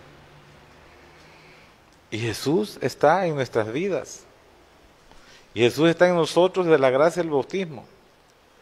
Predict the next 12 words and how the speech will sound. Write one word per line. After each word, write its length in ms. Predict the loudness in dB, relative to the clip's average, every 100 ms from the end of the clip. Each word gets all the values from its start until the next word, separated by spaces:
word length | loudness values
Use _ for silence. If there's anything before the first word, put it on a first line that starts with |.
| _ -20 -20 -6
Y 100 | 0
si 100 | 2
nosotros 480 | 2 2 4 4 4
oramos, 680 | 4 6 6 4 2 2 0
si 80 | -2
nosotros 640 | -2 0 4 6 4 0 -12 -18 -20 _
participamos 540 | 0 2 2 2 4 4
de 60 |
la 0 |
Eucaristía, 800 | 4 2 0 -2 -4 2 6 6
si 120 | 4 -2
nosotros 640 | -2 0 2 2 0 -2